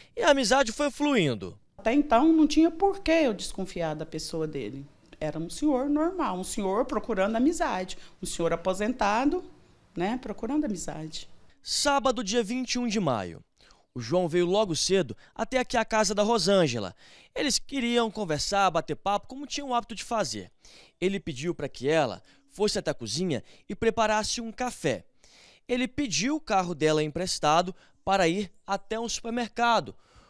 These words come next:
Speaker 1: comprar pães. Daqui lá são aproximadamente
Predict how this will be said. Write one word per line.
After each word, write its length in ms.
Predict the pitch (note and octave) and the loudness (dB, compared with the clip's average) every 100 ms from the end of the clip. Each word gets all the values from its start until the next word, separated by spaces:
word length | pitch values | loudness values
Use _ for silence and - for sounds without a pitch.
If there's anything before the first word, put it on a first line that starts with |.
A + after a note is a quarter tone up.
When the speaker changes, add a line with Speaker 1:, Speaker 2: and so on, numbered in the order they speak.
| - - | -20 -12
Speaker 1:
comprar 340 | D#4+ C4+ D4 | -6 0 0
pães. 560 | B3+ G3 C3+ F#2 - - - - - - _ _ _ | 4 2 2 0 -6 -8 -14 -20 -20 -20 _ _ _
Daqui 300 | - B3+ B3+ | 2 2 2
lá 160 | C4+ C4 | 0 0
são 220 | - C4 | 0 -4
aproximadamente 880 | B3+ A#3 G#3 G3+ E3+ F#3 A3 G#3 - | -2 -2 -2 2 2 2 -2 -2 -6